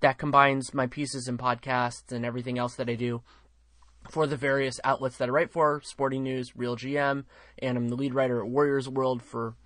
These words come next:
Warriors-specific stuff, and of course I, I write about them everywhere 'cause they're relevant everywhere. And yes, you can, you can do that. I also have a weekly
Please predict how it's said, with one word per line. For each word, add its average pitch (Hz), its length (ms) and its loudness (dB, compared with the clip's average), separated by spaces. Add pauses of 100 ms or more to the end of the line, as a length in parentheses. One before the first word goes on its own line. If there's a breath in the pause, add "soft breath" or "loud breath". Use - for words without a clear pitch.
(160)
Warriors-specific 120 920 -6
stuff, 117 320 -6
and - 80 -16
of - 80 -14
course 113 220 -8
I, 107 100 -10 (100)
I - 60 -10
write 107 140 -8
about 104 180 -14
them 104 160 -12
everywhere 107 380 -10
'cause - 300 -18 (260)
they're 135 80 -2
relevant 170 340 8
everywhere. 113 400 -4 (500 soft breath)
And 156 600 2
yes, - 220 -2
you 160 100 -4
can, 151 200 -4
you 151 80 -4
can 151 140 -6
do 160 140 -2
that. 156 200 8
I 139 60 4
also 147 240 2
have 143 180 0
a 135 120 0
weekly 139 580 -4